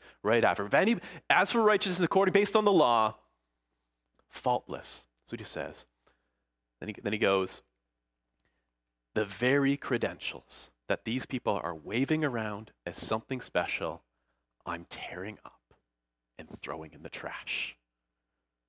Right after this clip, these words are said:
The very credentials that other people are waving around as something special, I'm ripping them up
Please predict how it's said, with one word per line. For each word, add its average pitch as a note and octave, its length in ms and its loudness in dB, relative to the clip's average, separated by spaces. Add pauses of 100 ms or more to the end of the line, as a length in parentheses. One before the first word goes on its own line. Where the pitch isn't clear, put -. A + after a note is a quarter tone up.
(2250)
The C#3 120 4
very F3+ 720 4
credentials C3 1080 0 (500)
that A#2 100 4
other E3+ 240 6
people F#3 400 2
are B2 180 4
waving F#3 600 4
around F#3+ 400 4
as C#3 160 4
something F#3 400 2
special, C3 720 2 (480)
I'm G#2 320 -6
ripping C3 340 0
them A#2+ 160 0
up - 300 -6